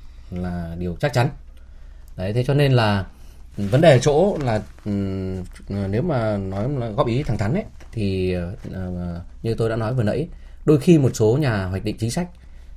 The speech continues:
thì họ lại chưa thật sự là hiểu được bản chất của tất cả những câu chuyện này. Đó, ví dụ như vừa nãy câu chuyện về bán dẫn này nhá, các bạn nghe rất nhiều trên báo, trên đài, nhưng mà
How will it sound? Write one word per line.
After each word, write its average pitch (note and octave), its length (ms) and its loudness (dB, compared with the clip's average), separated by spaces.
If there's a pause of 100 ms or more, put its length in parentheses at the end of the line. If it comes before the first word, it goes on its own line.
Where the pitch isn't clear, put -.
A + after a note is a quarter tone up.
thì G#2+ 140 -2
họ F#2+ 220 0
lại G2+ 200 -4
chưa F#3+ 180 2
thật B2+ 160 2
sự - 240 -4
là F2 480 -4 (300)
hiểu B2 180 6 (120)
được F#2 160 -4
bản - 140 -6
chất - 160 -6
của - 80 -10
tất E3+ 160 -8
cả - 180 -6
những B2+ 100 -8
câu A#2 160 -4
chuyện - 120 -8
này. - 100 -10 (1080)
Đó, G#2+ 380 0
ví C#3 120 0
dụ E3+ 80 2
như E3 80 2
vừa D3 100 4
nãy E3+ 280 4 (120)
câu E3 100 6
chuyện D#3+ 120 4
về B2+ 80 6
bán C3 160 4
dẫn F#3 120 4
này F3 100 4
nhá, D#3+ 180 2 (220)
các D#3 80 0
bạn B2 440 -2
nghe D3+ 200 0
rất F3+ 200 0
nhiều A2+ 320 4
trên C3 240 2
báo, A2 220 -2
trên C3+ 140 0
đài, G#2 220 -2
nhưng A#2 180 -4
mà G#2 200 -4